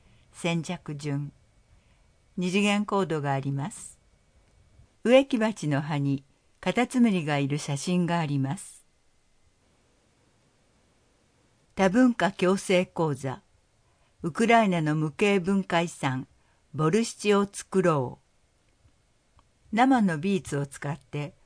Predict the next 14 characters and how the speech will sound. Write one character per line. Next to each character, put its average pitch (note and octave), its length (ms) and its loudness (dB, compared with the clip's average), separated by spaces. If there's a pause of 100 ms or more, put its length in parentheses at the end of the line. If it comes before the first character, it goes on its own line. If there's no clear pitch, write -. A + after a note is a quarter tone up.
(100)
ボ E3 120 0
ル G#3 140 2
シ - 100 -12
チ F#3 160 0
を F#3 120 0
作 - 280 -8
り、 C#3 240 -4 (380)
黒 G3+ 200 2
パ G#3 200 0
ン G3+ 60 -4
と F#3+ 120 -2
一 F#3+ 100 2
緒 - 220 -4
に F3 160 -4